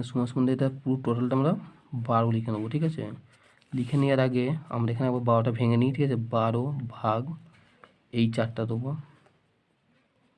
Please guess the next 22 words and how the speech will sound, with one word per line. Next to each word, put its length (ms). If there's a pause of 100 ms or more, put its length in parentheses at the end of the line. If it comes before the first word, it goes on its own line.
(140)
তাহলে 200
চার 280
তিনে 240
বারো, 220 (100)
তিন 200
পেলাম। 280 (920)
আবার 120 (120)
বারো 300 (120)
ভাগ 280 (920)
এই 80
ছয়টা 300
দেবো, 240 (1200)
তাহলে 160
বারো 180
ছয়, 180 (240)
ছয় 180
দিয়ে 120
বারো 120
ভাগ 160
করো 160
দুই, 180 (1040)
আবার 260